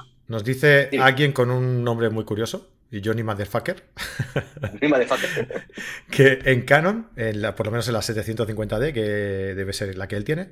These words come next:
Speaker 1: eh, se llama estilo imagen.
Speaker 2: Es-, es-, pues sí que puede
Speaker 1: ¿Puede
Speaker 2: ser
Speaker 1: ser?
Speaker 2: estilo imagen, ahora que de, de los cursos sí me suena a los chavales. Muchas
Speaker 1: Pues,
Speaker 2: gracias, lo,
Speaker 1: muchas
Speaker 2: lo he,
Speaker 1: gracias,
Speaker 2: lo he
Speaker 1: Johnny.
Speaker 2: apuntado.
Speaker 1: Muchas
Speaker 2: Lo he
Speaker 1: gracias.
Speaker 2: apuntado, Johnny, y lo tengo aquí, pero estilo imagen. Muchas gracias.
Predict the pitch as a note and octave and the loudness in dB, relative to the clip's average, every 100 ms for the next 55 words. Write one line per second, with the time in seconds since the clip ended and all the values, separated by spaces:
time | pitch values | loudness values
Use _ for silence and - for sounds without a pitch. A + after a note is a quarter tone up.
0 | - A2+ A2 A#2+ C3 D#3+ - A#2+ - D#3 | -4 -2 0 2 2 2 0 -2 0 -2
1 | D#3 A2 - - - - - - _ _ | -2 -6 -8 -14 -18 -20 -20 -20 _ _
2 | _ _ _ - - _ _ _ - _ | _ _ _ -20 -20 _ _ _ -20 _
3 | - - - - F2 D#2+ G#2+ G#2 - E2+ | -18 -16 -16 -16 -18 -6 -4 -4 -6 -8
4 | D#2+ D#2+ F2 F2 E2+ F2 F#2 E2+ E2 F2 | -10 -10 -8 -8 -8 -8 -8 -8 -8 -8
5 | F2 - F#2+ - - - - _ - - | -10 -8 -8 -8 -10 -14 -20 _ -12 -6
6 | F#2+ G2 F2 E2 - D#2+ D#2+ E2+ D#2 - | -6 -2 -2 -4 -4 -2 0 -2 -4 -12
7 | _ - A2+ B2 A#2+ G#2+ - E2+ A#2+ C3 | _ -4 2 4 4 2 -2 -4 0 4
8 | D3 B2+ A2+ A#2 B2+ A#2 A2+ C3 C3+ E3+ | 6 6 6 4 2 2 0 0 0 -2
9 | - _ _ _ _ - G#2 A2 G#2+ A2 | -8 _ _ _ _ -10 -4 -4 -4 -4
10 | A#2 A#2+ A2 C3 D#3 G#2+ G#2+ G2+ G2 G#2+ | -4 -4 -6 -8 -8 -10 -8 -8 -8 -10
11 | G2+ A#2 A2+ C#3 B2 G2+ - - A#2+ F#2+ | -8 -6 -4 -4 -4 -6 -6 -10 -8 -8
12 | - - - A#2+ D#2 - - | -10 -12 -10 -8 -8 -10 -14